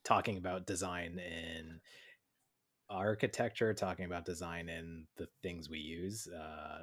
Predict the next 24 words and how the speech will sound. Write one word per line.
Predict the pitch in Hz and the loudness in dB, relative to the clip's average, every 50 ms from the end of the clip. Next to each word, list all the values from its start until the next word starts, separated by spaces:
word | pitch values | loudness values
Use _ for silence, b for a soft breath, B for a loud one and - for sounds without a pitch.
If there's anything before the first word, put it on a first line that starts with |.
| 82 | -10
and | 82 82 82 | -10 -10 -10
just, | 80 78 - - - - - _ _ _ _ _ _ _ _ | -8 -6 -6 -6 -6 -8 -10 _ _ _ _ _ _ _ _
yeah, | 120 101 87 85 87 | -2 -2 -2 -2 -6
it's | 85 - - - - - | -8 -6 -6 -6 -4 -4
a | 90 85 82 82 82 82 80 80 _ _ _ _ _ | -4 -4 -4 -6 -8 -10 -12 -14 _ _ _ _ _
really | 139 151 151 131 | 8 10 10 10
good | 107 - 110 92 85 | 8 6 4 2 2
podcast. | - - - - - - - - - - - | -2 -6 -8 -8 -10 -14 -12 -10 -8 -8 -6
So | 87 87 | -4 -2
that's, | 92 95 90 - - - - - - | 0 0 0 -2 -4 -4 -6 -4 -4
that's | 113 117 - | -2 -2 -2
one | - 87 82 | -2 -6 -8
I | 78 - | -10 -12
listen | - - - - - | -12 -12 -12 -12 -14
to | - - - | -14 -14 -12
a | - | -12
lot. | - - - - - - B B B B B B B B B | -10 -10 -10 -12 -12 -16 B B B B B B B B B
I'm | 113 | 0
trying | - - 101 90 | 2 2 2 2
to | |
think | - 95 92 - | 0 -2 -2 -2
of | 80 78 | -4 -6
a | 80 82 - | -6 -8 -8
particular | - 95 - - 98 - - 87 85 85 | -8 -6 -2 -2 -2 -2 -2 -4 -4 -6